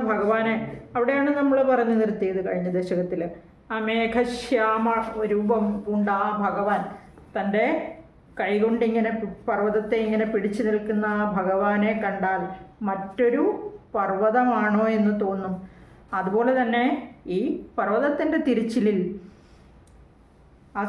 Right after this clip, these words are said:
സമുദ്രത്തിലുള്ള ജലജന്തുക്കളെല്ലാം വളരെയധികം പരിഭ്രമിക്കുകയും അങ്ങോട്ടും ഇങ്ങോട്ടും പരിഭ്രാന്തരായി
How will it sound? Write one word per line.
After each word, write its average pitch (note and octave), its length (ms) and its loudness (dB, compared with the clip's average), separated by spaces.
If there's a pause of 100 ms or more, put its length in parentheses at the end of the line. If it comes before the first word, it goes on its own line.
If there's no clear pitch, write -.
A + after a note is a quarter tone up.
സമുദ്രത്തിലുള്ള B3 720 2
ജലജന്തുക്കളെല്ലാം A3+ 1120 2 (1120)
വളരെയധികം A3 760 2
പരിഭ്രമിക്കുകയും A3+ 920 2 (480)
അങ്ങോട്ടും G3+ 420 0
ഇങ്ങോട്ടും A3 420 2 (400)
പരിഭ്രാന്തരായി G#3 800 2